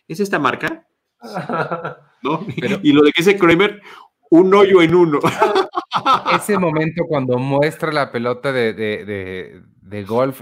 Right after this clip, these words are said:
Speaker 3: me parece genial. Creo que sí es uno de los grandes, grandes momentos de,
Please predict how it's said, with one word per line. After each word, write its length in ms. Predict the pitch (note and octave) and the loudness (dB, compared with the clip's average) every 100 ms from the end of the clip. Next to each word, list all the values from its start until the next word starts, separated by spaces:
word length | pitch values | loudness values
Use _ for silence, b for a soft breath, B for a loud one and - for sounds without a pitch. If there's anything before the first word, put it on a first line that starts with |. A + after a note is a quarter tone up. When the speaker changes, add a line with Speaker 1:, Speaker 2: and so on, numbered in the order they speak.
| - | -6
Speaker 3:
me 180 | A2+ A2+ | -4 -2
parece 640 | A#2 A#2 A#2 C3+ C3 - B B | -2 -2 -4 -4 -4 -6 B B
genial. 680 | - - C3 B2 A#2 A#2+ B2 | -20 -8 -2 0 0 0 -2
Creo 180 | A#2+ C3+ | -4 -6
que 120 | C#3 | -6
sí 80 | C3+ | -8
es 120 | B2 | -8
uno 140 | C#3 C#3 | -4 -2
de 120 | B2 | 0
los 220 | A2 G2+ | -2 -4
grandes, 480 | A2 A#2+ B2 A#2+ A#2+ | -4 -2 -2 -6 -6
grandes 420 | A#2 A2+ A2+ A#2 | -4 -2 -2 -4
momentos 640 | A2+ G#2 G2+ G#2 G2+ A2+ G#2 | -4 -4 -4 -6 -6 -6 -4
de, 320 | G2 F2 | -6 -8